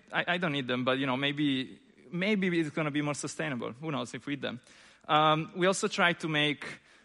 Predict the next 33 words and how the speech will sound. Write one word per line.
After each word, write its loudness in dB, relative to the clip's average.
silkworm 2
caviar 6
to 0
make, 0
like, 0
very 2
expensive, -4
you -6
know. 0
So -4
basically, 2
instead -2
of -2
eating -2
insects -4
for -6
cheap, -6
you're -4
gonna -2
eat -6
them -4
because -8
they're -4
really -6
expensive. -2
And 2
actually, 2
my 2
very 2
favorite 0
one 2
is -4
this -4